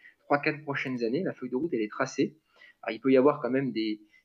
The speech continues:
des tempêtes, des, des changements un peu de trajectoire de temps en temps pour essayer de, de, de contourner certains obstacles, mais globalement, la feuille de route, elle est tracée.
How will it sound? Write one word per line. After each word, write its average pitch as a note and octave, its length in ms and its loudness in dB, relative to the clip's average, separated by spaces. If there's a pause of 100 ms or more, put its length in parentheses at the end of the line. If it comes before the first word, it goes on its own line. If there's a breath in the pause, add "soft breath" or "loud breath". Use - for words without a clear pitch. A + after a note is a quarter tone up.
(100)
des A2 100 2
tempêtes, E3+ 600 4
des, A#2 420 4
des A#2 120 0
changements C#3+ 360 2
un C#3+ 60 2
peu C#3 100 -4
de - 60 -18
trajectoire B2+ 500 -2
de A#2 100 -4
temps A#2 220 -10
en A#2 80 -6
temps C3+ 200 -4
pour A2 200 -4
essayer A#2+ 380 0
de, A2 120 -2
de, G#2 220 0
de G#2 100 -4
contourner A#2 460 -6
certains A2+ 320 -14
obstacles, D#3+ 400 2 (340 soft breath)
mais A2 140 0
globalement, C3+ 480 6
la C3 100 4
feuille A2+ 160 -12
de A#2 60 -2
route, D#3 160 2
elle A2 100 -8
est G#2+ 80 -8
tracée. - 400 -8